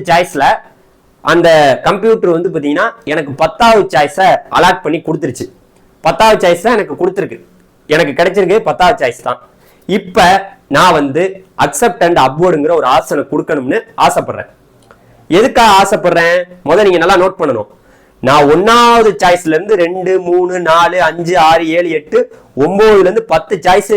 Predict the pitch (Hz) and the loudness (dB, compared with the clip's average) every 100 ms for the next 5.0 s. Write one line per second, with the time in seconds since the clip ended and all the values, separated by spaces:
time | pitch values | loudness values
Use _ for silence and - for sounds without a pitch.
0 | 196 - _ _ 151 175 - 220 185 175 | -4 -12 _ _ -2 -2 -2 -2 -2 -4
1 | 180 214 - - _ _ 135 156 175 220 | -2 -2 -4 -18 _ _ 0 4 4 4
2 | 190 185 196 220 190 185 202 185 175 165 | 2 2 2 2 0 -2 0 2 2 0
3 | - - _ 123 156 170 160 160 156 170 | -2 -14 _ -2 2 2 0 0 -2 -2
4 | 170 151 135 180 180 175 160 156 165 | 0 0 0 2 2 0 -8 -8 -8